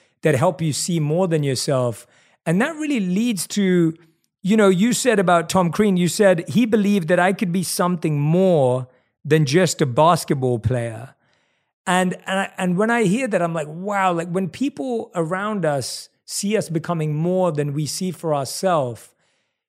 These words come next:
what were some of the lessons you believe that he taught you off the court? What were some of those? And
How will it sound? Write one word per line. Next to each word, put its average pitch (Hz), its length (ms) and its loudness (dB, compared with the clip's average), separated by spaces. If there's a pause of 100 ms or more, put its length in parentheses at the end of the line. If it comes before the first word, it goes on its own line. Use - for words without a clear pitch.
(100)
what 233 320 2
were 294 120 -2
some 226 260 -2
of 180 200 -2
the 190 120 2
lessons 175 760 0
you 165 120 -2
believe 160 440 0
that 151 380 0 (180)
he 151 140 0
taught 175 240 -2
you 156 240 -2
off 170 300 0
the 135 100 -2
court? 147 540 -2
What 202 300 -2
were 196 260 2
some 170 240 -2
of 156 80 -2
those? 147 220 2
And 151 200 -2